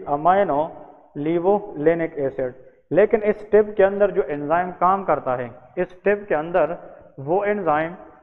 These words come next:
जो amino levulinic acid synth-, सिंथेसिस करेगा, तो उस एंजाइम का नाम क्या है? amino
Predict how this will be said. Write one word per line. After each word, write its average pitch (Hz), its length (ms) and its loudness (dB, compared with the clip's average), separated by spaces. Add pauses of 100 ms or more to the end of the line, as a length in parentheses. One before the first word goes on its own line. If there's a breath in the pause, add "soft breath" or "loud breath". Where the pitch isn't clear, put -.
(140)
जो 160 60 -10 (120)
amino 175 440 2 (520)
levulinic 196 720 0 (100)
acid 175 240 -2 (600)
synth-, 196 400 -6 (460)
सिंथेसिस 196 520 -6
करेगा, 143 360 -2
तो - 220 -8
उस 170 120 -6
एंजाइम 180 280 -4
का 180 100 -2
नाम 180 180 -4
क्या 190 160 0
है? 175 140 -6 (460 loud breath)
amino 160 520 2